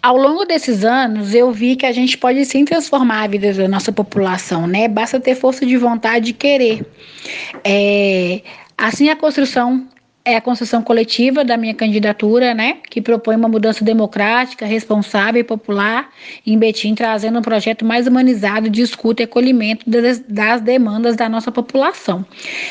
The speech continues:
É, uma democracia saudável, ela deve ser representativa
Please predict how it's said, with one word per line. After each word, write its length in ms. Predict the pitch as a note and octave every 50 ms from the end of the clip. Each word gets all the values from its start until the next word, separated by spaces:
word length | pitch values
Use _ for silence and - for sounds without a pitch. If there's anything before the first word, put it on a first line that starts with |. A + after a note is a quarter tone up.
| - - - - -
É, 400 | G#3 G3+ G#3+ G#3+ G#3+ A3 A3 A3+
uma 140 | A#3 B3+ B3+
democracia 600 | B3+ C#4 C#4 D4 C#4+ D4 C#4+ C4+ - - D#4+ F4
saudável, 760 | - - B3 A#3 A3 G#3 G3+ A3 B3+ C#4+ C#4+ C4+ A#3 A3 G#3
ela 200 | G#3+ G#3+ A3 A#3
deve 240 | A3+ A3+ A#3 A#3 A#3
ser 140 | A#3 - A#3+
representativa 840 | A#3 A#3 B3 A#3+ A#3 A#3+ B3 A#3+ A3+ A3+ - - A3 G#3+ A3 -